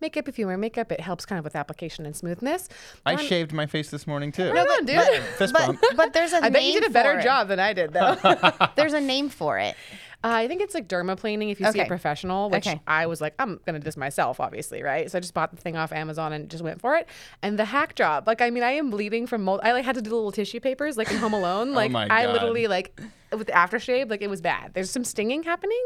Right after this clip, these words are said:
Speaker 1: and some abrasions on my face. So
Speaker 2: Oh, yeah, you can't go
Speaker 1: no
Speaker 2: fast.
Speaker 1: <laughs> extreme close-ups today, guys. Like, can't do it.
Speaker 3: Uh, you
Speaker 1: You
Speaker 3: told
Speaker 1: should
Speaker 3: me
Speaker 1: have
Speaker 3: about
Speaker 1: given me
Speaker 3: this
Speaker 1: a lesson.
Speaker 3: before, and I hurt myself, so I never
Speaker 1: Yeah.
Speaker 3: did it again.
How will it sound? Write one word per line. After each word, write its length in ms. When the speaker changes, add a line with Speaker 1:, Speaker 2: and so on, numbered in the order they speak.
Speaker 1:
and 200
some 260
abrasions 540
on 100
my 140
face. 260
So 220
Speaker 2:
Oh, 20
yeah, 180
you 80
can't 220
go 60
Speaker 1:
no 160
Speaker 2:
fast. 120
Speaker 1:
<laughs> 60
extreme 380
close-ups 440
today, 240
guys. 480
Like, 360
can't 240
do 140
it. 160
Speaker 3:
Uh, 280
you 180
Speaker 1:
You 80
Speaker 3:
told 180
Speaker 1:
should 60
Speaker 3:
me 80
Speaker 1:
have 80
Speaker 3:
about 180
Speaker 1:
given 80
me 60
Speaker 3:
this 20
Speaker 1:
a 40
lesson. 300
Speaker 3:
before, 200
and 200
I 680
hurt 300
myself, 460
so 120
I 80
never 200
Speaker 1:
Yeah. 140
Speaker 3:
did 120
it 20
again. 260